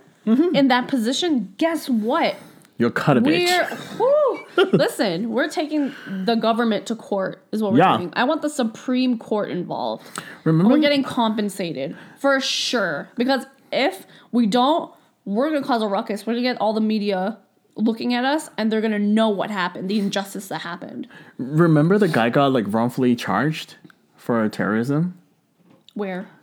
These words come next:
Speaker 1: Here in Canada, and he got, like, compensated millions.
Speaker 2: Yeah, exactly. That would be my brother. If,
Speaker 1: Yeah.
Speaker 2: God forbid that happened. I mean, like, knock on wood.
Speaker 1: Let's just not. Let's just not.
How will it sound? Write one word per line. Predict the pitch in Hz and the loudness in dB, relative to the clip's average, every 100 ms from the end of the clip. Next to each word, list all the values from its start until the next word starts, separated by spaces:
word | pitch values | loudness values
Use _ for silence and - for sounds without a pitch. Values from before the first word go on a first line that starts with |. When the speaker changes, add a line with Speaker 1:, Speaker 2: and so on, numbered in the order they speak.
| - | -8
Speaker 1:
Here | - 135 | 0 2
in | 147 | 2
Canada, | - 104 113 | 0 0 2
and | 127 120 120 | 2 2 0
he | 120 - | 0 -2
got, | 123 123 | 2 2
like, | 120 104 | 2 0
compensated | - 117 135 123 117 | -2 -2 0 0 2
millions. | 110 98 92 98 117 156 175 - - | 2 0 0 0 0 -2 -4 -12 -4
Speaker 2:
Yeah, | 214 202 - - - - | 0 0 -2 -12 -20 -8
exactly. | - 226 247 269 202 190 - - | -2 2 0 0 -4 -6 -8 -2
That | 226 | 0
would | 226 | 0
be | 233 | 0
my | 247 | 0
brother. | 277 302 202 240 - | 2 2 0 -2 -6
If, | - 127 | -2 4
Speaker 1:
Yeah. | 180 151 | 4 4
Speaker 2:
God | 208 226 | 2 0
forbid | - 202 185 | -2 -4 -4
that | 175 | -4
happened. | 190 185 175 | -4 -4 -6
I | |
mean, | 165 | -6
like, | 170 180 | -6 -4
knock | 196 - | -4 -2
on | 180 | -2
wood. | 180 180 | 2 4
Speaker 1:
Let's | 214 311 | 4 2
just | - 170 | 2 4
not. | 135 127 117 107 - | 4 4 4 2 2
Let's | 147 160 | -2 0
just | 226 | 0
not. | 147 127 | 2 0